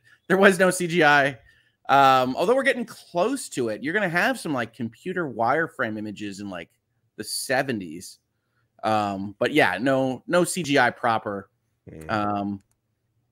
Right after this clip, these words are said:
Speaker 1: let's see here. Has Hogue been watching Top Gun? You're writing checks. Your body can't cash.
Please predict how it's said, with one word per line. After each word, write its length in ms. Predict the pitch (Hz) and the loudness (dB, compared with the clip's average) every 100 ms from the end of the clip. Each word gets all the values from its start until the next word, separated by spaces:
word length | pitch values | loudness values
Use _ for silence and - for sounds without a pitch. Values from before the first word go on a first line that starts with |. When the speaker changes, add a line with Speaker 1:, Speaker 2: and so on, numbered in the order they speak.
| _ | _
Speaker 1:
let's 220 | 110 110 - | -14 -12 -12
see 280 | - 104 | -12 -12
here. 340 | 104 110 101 107 | -8 -6 -4 -6
Has 200 | 113 120 | -8 0
Hogue 200 | 151 208 | 2 4
been 140 | 185 | 4
watching 320 | 165 165 147 | 4 4 2
Top 300 | 123 143 127 | 2 4 4
Gun? 180 | 135 113 | 2 0
You're 140 | 131 135 | 0 0
writing 300 | 123 113 95 | 0 -2 -4
checks. 400 | - 127 - - _ _ | -4 -2 -4 -12 _ _
Your 120 | - | -18
body 340 | - 139 123 123 | -8 -6 -6 -8
can't 300 | - 143 131 | -14 -12 -12
cash. 720 | - 135 117 113 - - - | -10 -6 -4 -4 -8 -14 -16